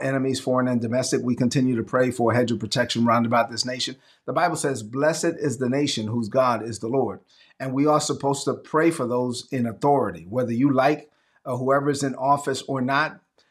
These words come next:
whether you voted for them or not, doesn't matter. As believers, we're supposed to pray for them and lift them up and pray for our president, pray for the Congress, pray for the Supreme Court, and pray for this great nation. So on September eleventh, I just wanted us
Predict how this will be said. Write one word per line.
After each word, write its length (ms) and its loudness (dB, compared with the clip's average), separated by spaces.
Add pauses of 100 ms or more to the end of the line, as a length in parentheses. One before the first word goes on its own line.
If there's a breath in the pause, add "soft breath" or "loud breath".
(120)
whether 200 -2
you 220 0
voted 380 2
for 100 2
them 220 2
or 20 2
not, 300 0
doesn't 280 0
matter. 300 0
As 240 -6
believers, 640 0
we're 100 -2
supposed 380 -2
to 80 -6
pray 400 -4 (240)
for 180 -6
them 360 0
and 160 -10
lift 180 -2
them 160 2
up 180 2
and 140 -12
pray 260 0
for 300 -2
our 100 -2
president, 600 -4
pray 200 -2
for 240 -2
the 100 -4
Congress, 460 -4
pray 220 -4
for 160 -10
the 100 -8
Supreme 400 -6
Court, 360 0 (460 soft breath)
and 260 -4
pray 180 4
for 160 -2
this 220 0
great 240 -6
nation. 420 -8
So 240 -6
on 160 -6
September 440 -2
eleventh, 460 2
I 60 -4
just 240 -4
wanted 280 4
us 300 0